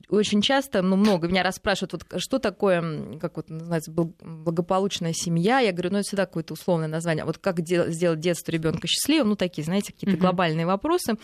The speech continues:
Speaker 1: Я вот щас, э, нашла, наверное, какую-то вот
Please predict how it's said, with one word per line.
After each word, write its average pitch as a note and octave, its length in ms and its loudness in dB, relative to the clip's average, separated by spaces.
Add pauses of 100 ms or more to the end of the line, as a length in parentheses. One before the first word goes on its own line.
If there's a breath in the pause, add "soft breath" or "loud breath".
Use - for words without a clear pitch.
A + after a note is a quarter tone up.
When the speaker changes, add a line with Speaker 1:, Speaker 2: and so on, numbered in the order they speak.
(280 loud breath)
Speaker 1:
Я G#3+ 220 2
вот A#3 100 0
щас, G#3 220 0 (180)
э, E3+ 200 2 (720)
нашла, A3+ 340 4
наверное, F3 300 -2
какую-то E3+ 420 -4
вот D3+ 220 -10